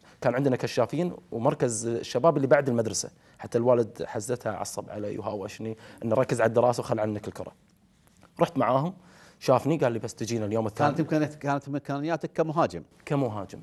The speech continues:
Speaker 2: مو لاعب وسط؟
Speaker 1: لا، لا، كمهاجم، ما لعبت وسط نهائيا. واول مباراه لي كانت ضد نادي السالميه، خسرنا أربعة واحد، انا اول جول حطيته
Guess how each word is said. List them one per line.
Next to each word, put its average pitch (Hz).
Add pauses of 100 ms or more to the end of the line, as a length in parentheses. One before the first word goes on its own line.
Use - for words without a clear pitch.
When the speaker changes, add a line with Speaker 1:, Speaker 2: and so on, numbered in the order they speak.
Speaker 2:
مو 139
لاعب 123
وسط؟ 113
Speaker 1:
لا، 98
لا، 82
كمهاجم، 107
ما 107
لعبت 117
وسط 123
نهائيا. 110 (320)
واول 185
مباراه 135
لي 123
كانت 123
ضد 127
نادي 123
السالميه، 127
خسرنا 123
أربعة 107
واحد، - (100)
انا 135
اول 131
جول -
حطيته -